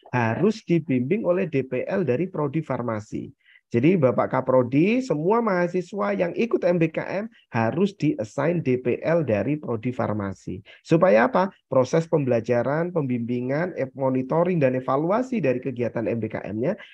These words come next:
dilakukan oleh dosen dari Prodi Farmasi yang tahu betul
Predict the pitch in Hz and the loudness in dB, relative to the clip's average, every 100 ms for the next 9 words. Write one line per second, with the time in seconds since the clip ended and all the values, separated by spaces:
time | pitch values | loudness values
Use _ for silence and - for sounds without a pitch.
0 | _ 131 180 165 160 151 127 104 135 165 | _ 2 2 2 0 -4 -4 -4 -2 -4
1 | 110 117 139 127 101 - 120 151 110 101 | -2 0 0 0 -2 0 0 0 0 0
2 | 131 - 113 117 123 113 110 104 - 214 | -2 -2 -4 -4 -2 -2 -2 -4 0 -2
3 | 208 226 226 220 226 262 254 262 247 220 | 2 0 0 0 2 4 4 2 4 2